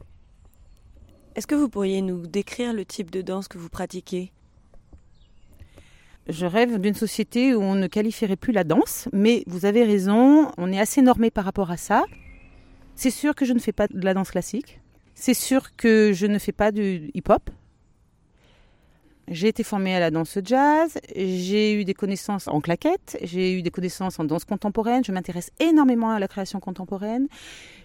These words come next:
Speaker 2: J'ai été aussi enseignante en danse folklorique, j'aime beaucoup la danse folklorique et la danse de caractère, parce que je trouve que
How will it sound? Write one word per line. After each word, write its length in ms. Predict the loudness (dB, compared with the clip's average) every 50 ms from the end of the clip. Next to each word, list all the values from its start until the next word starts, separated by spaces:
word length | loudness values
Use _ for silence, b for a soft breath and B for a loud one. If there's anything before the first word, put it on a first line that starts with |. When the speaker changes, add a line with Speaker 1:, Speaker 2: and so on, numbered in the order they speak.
| B
Speaker 2:
J'ai 320 | -4 0 4 6 6 6 6
été 260 | 6 4 4 6 6
aussi 400 | 6 6 4 2 2 4 6 6
enseignante 480 | 6 4 4 2 0 2 2 0 0 -2
en 80 | -4
danse 180 | -2 -4 -4 -6
folklorique, 500 | -8 -10 -8 -4 -4 0 0 0 0 2
j'aime 180 | 0 0 0
beaucoup 500 | 0 2 6 8 8 8 6 6 6 8
la 140 | 8 8 6
danse 200 | 4 2 -2 -2
folklorique 520 | -2 -4 -2 -2 -4 -4 -2 -4 -4 -4 -4
et 40 |
la 100 | -2 -2
danse 160 | 0 -2 -2 -4
de 60 | -6
caractère, 420 | -6 -6 -8 -6 -4 -4 -4 -4
parce 100 | -4 -6
que 80 | -6 -6
je 80 | -6
trouve 200 | -4 -6 -6 -4
que 100 | -2 -2